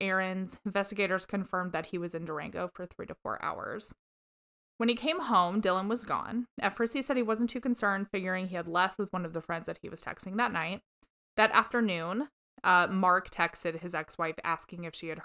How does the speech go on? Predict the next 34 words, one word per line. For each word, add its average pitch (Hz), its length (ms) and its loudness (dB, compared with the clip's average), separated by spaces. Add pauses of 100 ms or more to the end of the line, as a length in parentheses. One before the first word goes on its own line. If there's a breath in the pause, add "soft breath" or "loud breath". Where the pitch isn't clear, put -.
heard 151 240 -6
from 196 100 -12
their 160 160 -12
son. 78 440 -12 (1000)
Elaine 214 280 4
called 240 220 6
police, 226 380 2
setting 185 300 0
into 196 100 -2
motion 190 320 0
a 185 60 -2
search 311 340 -2
that 226 160 4
later 190 260 4
involved 175 340 0
the 180 60 0
Bayfield 214 460 2
Marshal's 208 340 2
Office, 190 520 0 (440 loud breath)
the 208 80 0
La 180 140 2
Plata 196 340 4
County 196 300 0
Sheriff's 208 360 0
Office, 196 520 2
Colorado 180 460 0
Bureau 170 340 -2
of 170 100 -4
Investigation, 233 960 0
the - 140 -2
F 165 160 -8
B 175 160 -2
I, 196 380 4 (520)
um, 175 540 2